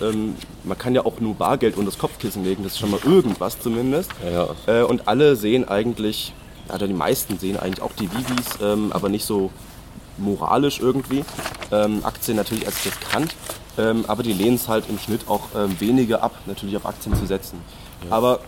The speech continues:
Speaker 1: wenn ich jetzt halt den demografischen Wandel so apokalyptisch fast sehe und das Rentensystem eigentlich, ich denke, das geht fast vor die Hunde, sehen viele,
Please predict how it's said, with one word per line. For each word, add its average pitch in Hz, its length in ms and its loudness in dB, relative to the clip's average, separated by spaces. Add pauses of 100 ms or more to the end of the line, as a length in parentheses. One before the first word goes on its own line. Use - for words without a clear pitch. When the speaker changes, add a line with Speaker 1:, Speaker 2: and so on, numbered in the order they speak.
(180)
Speaker 1:
wenn 131 140 4
ich 156 100 0
jetzt 135 220 -2
halt 120 120 0
den 120 100 0
demografischen 110 520 0
Wandel 113 360 2
so 92 280 -2 (240)
apokalyptisch 110 680 0
fast - 260 -10
sehe 120 280 2 (440)
und 110 280 0
das 104 140 0
Rentensystem 117 720 0
eigentlich, 107 540 0 (380)
ich - 100 -8
denke, 117 180 0
das 113 120 -4
geht 120 140 2
fast - 240 -2
vor 98 120 -2
die 95 60 0
Hunde, 190 400 2
sehen 139 220 0
viele, 156 340 -4